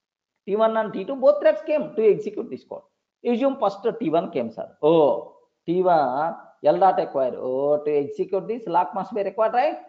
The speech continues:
T one got the lock. Assume because this lock is vacant, T one got the lock. Once T one got the lock,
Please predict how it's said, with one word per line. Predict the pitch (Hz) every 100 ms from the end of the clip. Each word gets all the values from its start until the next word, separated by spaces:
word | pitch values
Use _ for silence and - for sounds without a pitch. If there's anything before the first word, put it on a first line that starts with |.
| _
T | 190
one | 180 180 156
got | 143 -
the |
lock. | 277 131 - - _ _ -
Assume | 190 226 240
because | 208 214 254 156 170 -
this | 269
lock | - 233 233
is | 254
vacant, | 202 220 226 285
T | 320
one | 202 196
got | 170 -
the |
lock. | 254 123 - - _ _ _ _ _ _
Once | 131 190 294 427 - 392
T | 285
one | 269 262
got | 220 175
the | 143
lock, | 127 -